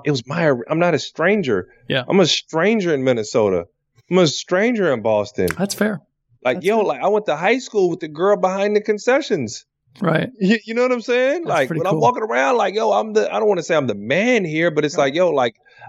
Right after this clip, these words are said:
Speaker 1: I'm here. I'm from here.
Speaker 2: Yeah. That's good to hear. That's good to hear. That balances things out. 'Cause most guys that I've talked to, it's like, man, the phone never stops ringing. People never stop asking. And,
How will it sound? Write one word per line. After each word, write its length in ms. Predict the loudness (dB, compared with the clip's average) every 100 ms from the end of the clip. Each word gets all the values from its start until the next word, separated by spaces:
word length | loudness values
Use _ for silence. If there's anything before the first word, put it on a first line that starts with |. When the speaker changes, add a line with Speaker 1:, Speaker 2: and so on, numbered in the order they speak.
| -2
Speaker 1:
I'm 180 | -2 -2
here. 360 | -4 0 2 0
I'm 140 | -2
from 320 | -2 2 2
here. 320 | 2 0 0 -4 -4
Speaker 2:
Yeah. 200 | -2 -4 _ _ _ _ _ _ -20 -20 -20 _ _ -14 -6
That's 120 | -4
good 160 | -2 0
to 60 |
hear. 340 | 0 -2 -8 _ _ _ _
That's 180 | -4 -2
good 160 | -2 0
to 80 | 0
hear. 180 | 0 -2
That 160 | 0
balances 420 | 2 2 0 -4
things 240 | -2 0 2
out. 300 | 2 0 -10 -8
'Cause 160 | -4 0
most 240 | 0 0
guys 260 | 0 0 0
that 100 | -2
I've 100 | 0
talked 300 | 0 -2 -2
to, 220 | 0 0
it's 180 | -2 -2
like, 400 | 0 0 -4 -16 -20 -20 _ -20 -20 -10
man, 600 | -4 0 2 2 0 -4
the 40 | -6
phone 320 | -2 0 2
never 180 | 0 -2
stops 380 | 0 0 0 -2
ringing. 360 | 0 2 -2
People 320 | -2 -2 -2 0
never 220 | 0 0
stop 300 | -2 -2 0
asking. 560 | 0 0 -2 0 0 -2 _ _ _ _ _ _ _ _ -8
And, 640 | -2 0 2 0 0 -4